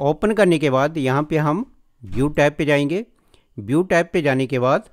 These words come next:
स्विच विंडो यहाँ पे क्लिक करेंगे। तो स्विच विंडो यहाँ पे क्लिक करने के बाद ये देखो, हमारे पास यहाँ पे बहुत सी विंडो ओपन है। तो जिसके ऊपर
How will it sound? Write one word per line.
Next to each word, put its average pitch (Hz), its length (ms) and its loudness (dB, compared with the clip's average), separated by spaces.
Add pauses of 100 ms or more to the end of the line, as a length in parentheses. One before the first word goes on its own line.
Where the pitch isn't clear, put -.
स्विच - 340 0
विंडो 165 340 2
यहाँ 151 260 2
पे 175 140 2
क्लिक 175 240 0
करेंगे। 175 360 2 (460)
तो 170 120 0
स्विच 208 360 -4
विंडो 196 260 4
यहाँ 180 240 6
पे 185 140 0
क्लिक 156 240 0
करने 123 200 0
के 120 100 -2
बाद 120 180 0
ये 127 160 0
देखो, 160 300 -2 (300)
हमारे 127 380 2
पास 156 320 2
यहाँ 127 180 2
पे 160 180 -4
बहुत 131 300 0
सी 202 240 -2 (300)
विंडो 135 500 2
ओपन 131 360 0
है। 92 260 -10 (500)
तो 170 100 0
जिसके 185 340 2
ऊपर 208 260 4